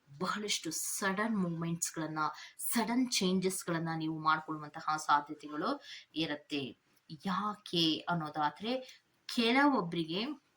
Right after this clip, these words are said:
ಪ್ರೀತಿಯ ವಿಚಾರಕ್ಕೆ friendship turn into the romance-ನ ರೆಪ್ರೆಸೆಂಟ್ ಮಾಡ್ತಾ ಇದೆ. ಫ್ರೆಂಡ್‌ಶಿಪ್ ಅಲ್ಲಿ ಇದ್ದಂತಹ ವ್ಯಕ್ತಿಗಳು ರೊಮ್ಯಾನ್ಸ್‌ನ ಕಡೆಗೆ ಇದ್ದಕ್ಕಿದ್ದ ಹಾಗೆ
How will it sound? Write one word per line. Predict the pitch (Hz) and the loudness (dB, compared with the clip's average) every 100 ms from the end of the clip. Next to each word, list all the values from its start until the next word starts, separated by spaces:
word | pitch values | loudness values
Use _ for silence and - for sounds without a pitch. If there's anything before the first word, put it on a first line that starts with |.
| _ - | _ -12
ಪ್ರೀತಿಯ | 208 233 240 254 240 | -6 -4 -2 0 0
ವಿಚಾರಕ್ಕೆ | 180 - 175 170 165 - 208 220 220 _ _ _ - - | -4 -4 0 0 -2 -6 -4 -4 -6 _ _ _ -20 -2
friendship | 202 202 220 - 262 - - | 0 2 2 0 -2 -4 0
turn | 170 165 185 | 0 2 0
into | 185 185 180 | -2 -4 -2
the | 185 175 - - - - 151 156 | 2 0 -2 -18 -20 -14 -10 -2
romance-ನ | 185 180 196 214 233 240 - 175 170 | 2 4 6 6 6 4 2 2 2
ರೆಪ್ರೆಸೆಂಟ್ | 180 - 170 - 165 170 175 | 0 -2 -4 -2 -2 -4 0
ಮಾಡ್ತಾ | 156 156 165 | 0 0 -4
ಇದೆ. | 160 160 160 156 - - - | -4 -2 -4 -4 -12 -18 -8
ಫ್ರೆಂಡ್‌ಶಿಪ್ | 185 185 196 226 214 - | -2 0 0 -2 -4 -6
ಅಲ್ಲಿ | 208 226 | -4 -2
ಇದ್ದಂತಹ | 208 156 151 175 175 170 165 190 196 | -2 -4 -4 -4 -2 -4 -2 2 2
ವ್ಯಕ್ತಿಗಳು | 165 143 - 165 165 185 156 | 0 -4 -2 -2 0 -2 -4
ರೊಮ್ಯಾನ್ಸ್‌ನ | 143 165 165 180 208 226 - 185 170 | -4 -4 0 4 4 2 -4 -6 -6
ಕಡೆಗೆ | 160 160 180 | -4 -4 -4
ಇದ್ದಕ್ಕಿದ್ದ | 165 185 170 - 233 - - 165 165 175 | -4 -4 -6 -8 -8 -8 -12 -10 -6 0
ಹಾಗೆ | 170 165 175 | 2 0 -2